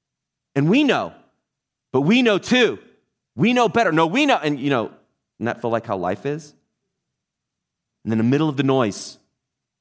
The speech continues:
all the volumes get turned up, all the volumes get turned up, all the volumes, and you can't hear anything, right? The point is, everyone's talking at the same time, you can't hear anything. But what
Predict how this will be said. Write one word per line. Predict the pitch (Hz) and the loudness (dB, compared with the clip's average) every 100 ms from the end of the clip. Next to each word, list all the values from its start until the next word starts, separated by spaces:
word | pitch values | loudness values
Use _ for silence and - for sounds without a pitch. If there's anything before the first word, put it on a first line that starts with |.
| _ - | _ -4
all | 127 | -2
the | 143 | 0
volumes | 131 127 123 113 | 0 0 -2 -4
get | 123 - | -6 -6
turned | 127 113 | -4 -2
up, | 110 - - | -2 -2 0
all | 131 143 | 0 0
the | |
volumes | 139 135 127 | 0 -2 -2
get | - - | -6 -8
turned | 135 117 | -4 -2
up, | 104 | 0
all | 127 | 0
the | 139 | 0
volumes, | 135 113 | -2 -4
and | 120 | -4
you | 117 | -4
can't | 139 | -4
hear | 113 113 | -2 -2
anything, | 120 85 | -2 -6
right? | 78 87 - _ _ _ _ _ _ _ _ | -10 -10 -12 _ _ _ _ _ _ _ _
The | |
point | - 185 131 | -4 -2 -2
is, | |
everyone's | 160 185 196 - | -2 0 0 -2
talking | 156 143 | -2 -2
at | 123 | -8
the | - | -6
same | 139 | -6
time, | 110 160 139 123 - _ _ _ _ | -4 -4 -6 -8 -16 _ _ _ _
you | |
can't | - 110 | -8 -4
hear | 104 | -4
anything. | 113 113 - _ _ _ _ _ _ _ _ _ _ _ _ _ _ | -4 -8 -14 _ _ _ _ _ _ _ _ _ _ _ _ _ _
But | - | -10
what | 95 | -10